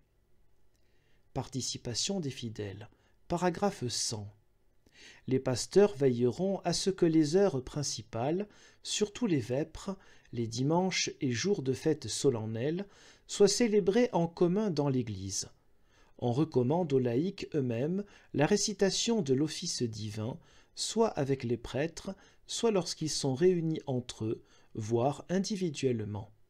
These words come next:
Langue. Paragraphe cent un. Point un. Selon la tradition séculaire du rite latin,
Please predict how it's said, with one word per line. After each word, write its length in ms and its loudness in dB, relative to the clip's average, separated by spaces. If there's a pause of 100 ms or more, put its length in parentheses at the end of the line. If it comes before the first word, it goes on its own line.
(1120)
Langue. 560 -6 (760)
Paragraphe 540 -2
cent 420 -4
un. 160 -8 (1000)
Point 360 0
un. 220 -4 (540)
Selon 360 4
la 140 4
tradition 520 0
séculaire 800 0
du 160 -6
rite 240 -6
latin, 600 -2